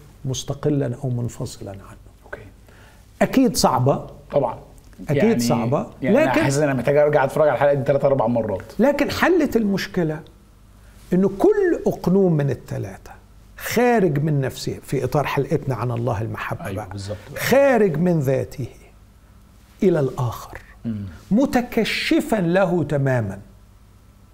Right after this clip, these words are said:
Speaker 1: ومسلما له تمامًا.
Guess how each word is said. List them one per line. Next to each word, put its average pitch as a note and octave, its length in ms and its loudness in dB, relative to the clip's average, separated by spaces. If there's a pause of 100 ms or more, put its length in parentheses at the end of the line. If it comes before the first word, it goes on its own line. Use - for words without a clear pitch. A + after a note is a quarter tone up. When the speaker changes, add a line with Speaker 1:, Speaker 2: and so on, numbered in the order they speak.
(400)
Speaker 1:
ومسلما A#3 1080 4
له D#3 520 2
تمامًا. G#2 500 -6